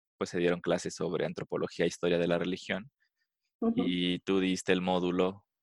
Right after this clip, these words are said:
Speaker 1: de pentecostalismo durante cuatro horas. Entonces, pues,
Speaker 2: Así es.
Speaker 1: obviamente, <laughs> en esta,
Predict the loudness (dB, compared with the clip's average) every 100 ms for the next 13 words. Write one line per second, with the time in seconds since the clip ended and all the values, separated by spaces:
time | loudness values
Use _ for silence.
0 | _ -4 2 4 4 2 -2 -6 -6 -4
1 | -4 -4 -2 0 0 -2 -6 -4 -4 -4
2 | -6 -8 -8 -6 0 0 2 0 0 -2
3 | -6 -6 -6 -4 -4 -4 -6 -16 -20 -20
4 | -20 _ 2 4 6 8 8 4 4 4
5 | 4 0 0 -2 0 2 2 0